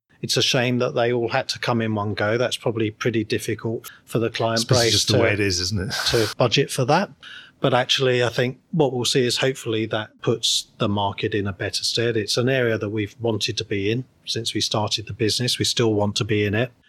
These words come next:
Speaker 1: but it needs to be priced at a level that's sustainable with the loss activity that's coming through.
Speaker 2: And presumably now we've had this reset, do you feel much more comfortable that that is now at a sustainable price level?
Speaker 1: I think it's a big step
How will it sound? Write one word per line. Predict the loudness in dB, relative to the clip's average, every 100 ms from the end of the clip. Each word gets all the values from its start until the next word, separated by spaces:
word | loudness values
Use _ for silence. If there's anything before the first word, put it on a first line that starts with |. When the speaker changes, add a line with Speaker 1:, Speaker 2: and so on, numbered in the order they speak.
| _
Speaker 1:
but | 0
it | 2 2
needs | 0 0
to | 0
be | 0
priced | 0 0 0 2 0
at |
a | 2
level | 2 2 0
that's | 0 0
sustainable | -2 0 0 0 2 2 0 -2 -4
with | -2 0
the | 2 0 -2 -12 -4
loss | -2 2
activity | 0 2 2 2 2 2
that's | 0 0
coming | 0 0 0
through. | 0 0 -2 -10 -8
Speaker 2:
And | -4
presumably | 0 0 0 0 0
now | 0 0 0 0
we've | 2
had | 2
this | 2 0
reset, | 0 2 0 0
do | -2
you |
feel | 0 0 0 -6 _
much | -2 0 0
more | 0
comfortable | 0 -2 -2 -2
that | 0
that | 0 2
is | 2 2
now | 0 -2
at | -2 -2
a |
sustainable | -2 -2 -2 -2 -2 -4 -6
price | -4 -4 -2 -2
level? | -2 -4 -6 -2
Speaker 1:
I | -2
think | 2 0 0 -6 0
it's | 2 4 2
a |
big | 0 2 2 2
step | -2 0 -2 -6